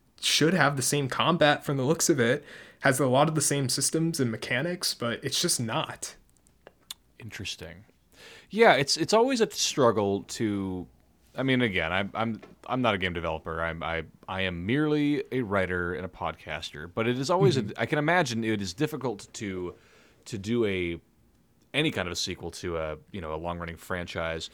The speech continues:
Speaker 2: Um, as, as some, again, I, we talked about, uh, a little bit about God of War Ragnarok earlier, and not, not to talk too much about that game, but, like,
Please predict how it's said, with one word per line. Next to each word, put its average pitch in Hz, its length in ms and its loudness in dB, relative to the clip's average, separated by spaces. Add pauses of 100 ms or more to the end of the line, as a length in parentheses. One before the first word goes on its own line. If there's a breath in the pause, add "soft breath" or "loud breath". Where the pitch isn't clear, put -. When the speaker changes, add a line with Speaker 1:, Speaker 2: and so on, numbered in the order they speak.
(360 soft breath)
Speaker 2:
Um, 92 340 2
as, 101 280 -2
as 107 200 -4
some, 107 160 0
again, 104 320 2
I, 87 120 2 (200)
we 95 160 -4
talked 90 280 -2
about, 82 300 -4
uh, 78 160 -2
a 78 60 -6
little 90 120 -6
bit 90 80 -4
about 80 180 -8
God 85 180 -4
of 80 80 -10
War 80 320 -6 (120)
Ragnarok 85 640 -6 (180)
earlier, 95 400 -4
and 92 80 -4
not, 156 240 2
not 147 160 4
to 104 100 -8 (140)
talk 92 260 -2
too - 120 -6
much 92 120 -2
about 90 180 -2
that 110 160 4
game, 85 200 -8
but, 90 100 -6
like, 92 280 -4